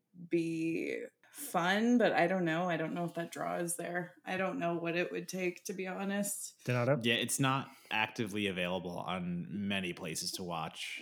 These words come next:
Speaker 3: Mister
Speaker 1: Yeah.
Speaker 3: Monocle, as you've alluded to. It's only on that one street. What is it, Flixster?
Speaker 2: I don't know. I downloaded the app and it crashed every time that I tried to watch the movie. So I,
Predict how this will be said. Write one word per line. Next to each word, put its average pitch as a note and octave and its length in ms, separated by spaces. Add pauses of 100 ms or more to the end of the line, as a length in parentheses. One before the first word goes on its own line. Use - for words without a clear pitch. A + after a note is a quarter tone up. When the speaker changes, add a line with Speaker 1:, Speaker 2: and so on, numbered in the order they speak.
(140)
Speaker 3:
Mister - 240
Speaker 1:
Yeah. - 60
Speaker 3:
Monocle, D#2+ 340
as E2 180
you've F2 120
alluded E2+ 380
to. F2+ 180
It's E2 120
only E2+ 200
on E2+ 100
that D#2 160
one E2 160
street. F2 240
What E2+ 120
is F2 100
it, E2+ 80
Flixster? F3 720 (100)
Speaker 2:
I E3+ 60
don't D3 100
know. B2+ 120
I C3+ 60
downloaded D#3 420
the B2+ 100
app B2 200
and A2+ 60
it A2+ 60
crashed A2+ 320
every A#2+ 180
time A#2+ 380
that A#2 80
I A#2 100
tried A#2 260
to A#2 60
watch A2+ 240
the B2 80
movie. B2 340
So A2+ 540
I, A2+ 200